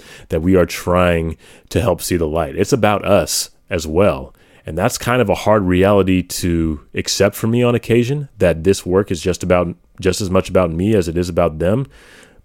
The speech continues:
But even still, that gives me some hope that I am not as in as hopeless a situation as Mormon was. And even still,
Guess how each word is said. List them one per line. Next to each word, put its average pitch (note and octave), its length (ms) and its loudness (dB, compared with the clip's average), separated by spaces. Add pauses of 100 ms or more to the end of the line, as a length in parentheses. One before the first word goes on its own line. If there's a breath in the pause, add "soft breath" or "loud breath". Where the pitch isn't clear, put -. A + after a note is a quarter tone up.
(140)
But F#2+ 140 4
even G2 180 2
still, F#2+ 480 2
that D#2 240 -4
gives E2 200 -4
me F2+ 80 -4
some F#2+ 160 -8
hope G2 360 -2 (340 soft breath)
that F2 200 2
I F#2+ 240 0
am B2 180 2
not A2 260 2 (200)
as G2 540 0 (420)
in A#2 260 2
as F#2 220 -2
hopeless G2 300 0
a G2+ 60 -2
situation F2 640 0
as E2 200 -4
Mormon F#2 360 0
was. C#2 260 -8
And F#2+ 100 -8
even F#2 240 0
still, D#2 560 2